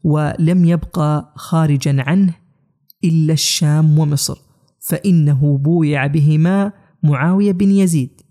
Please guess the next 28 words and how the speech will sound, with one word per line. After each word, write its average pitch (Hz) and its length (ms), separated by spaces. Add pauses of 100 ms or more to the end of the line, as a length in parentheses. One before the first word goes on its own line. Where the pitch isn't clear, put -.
(140)
اللي 147 160
هو 143 120
ابن 156 220
يزيد 139 260
بن 139 160
معاوية، - 440 (680)
"فلم 190 260
تطل 170 300
مدته، 156 440
فلما 175 500
مات 170 320 (100)
أطاعه 156 880
أهلهما 156 680 (100)
ابن 151 160
الزبير 156 380
وبايعوه". 175 580 (580)
يعني 143 240
على 165 260
نص - 560 (1900)
أو 143 100
على 143 160
هذا 170 200
النص 151 360
في 139 160
كتاب 147 420 (460)
تاريخ 151 260
الخلفاء 156 380
للسيوطي، 160 600